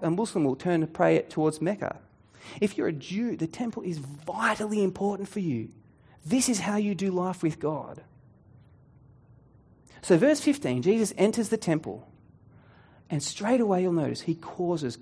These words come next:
chaos. Read from verse fifteen with me. On reaching Jerusalem, Jesus entered the temple courts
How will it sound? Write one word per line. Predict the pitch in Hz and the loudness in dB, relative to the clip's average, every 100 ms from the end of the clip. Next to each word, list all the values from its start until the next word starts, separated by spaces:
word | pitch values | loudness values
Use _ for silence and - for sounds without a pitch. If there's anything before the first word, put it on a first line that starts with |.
| - | -14
chaos. | - 160 120 - - - - - - _ _ _ _ _ _ - _ - - | -8 -2 -2 -4 -10 -16 -18 -20 -20 _ _ _ _ _ _ -20 _ -18 2
Read | 165 | 2
from | 220 196 | 2 2
verse | 202 | 2
fifteen | 196 196 170 185 | 2 -2 0 -2
with | 190 | -2
me. | 254 330 - - _ _ _ _ - - - - - - - - - - - - 165 | -6 -8 -12 -20 _ _ _ _ -20 -20 -20 -20 -20 -20 -20 -20 -20 -20 -20 -4 0
On | 143 | 4
reaching | 190 - 254 254 | 4 2 -2 0
Jerusalem, | 226 143 - 120 120 170 - - - - | 2 0 0 -4 -4 -6 -14 -20 -16 -2
Jesus | 190 180 156 | 0 0 -2
entered | 151 185 175 | 0 0 0
the | 131 | -4
temple | - 202 220 - | -2 -2 -2 -6
courts | - 120 117 - | -2 0 -2 -6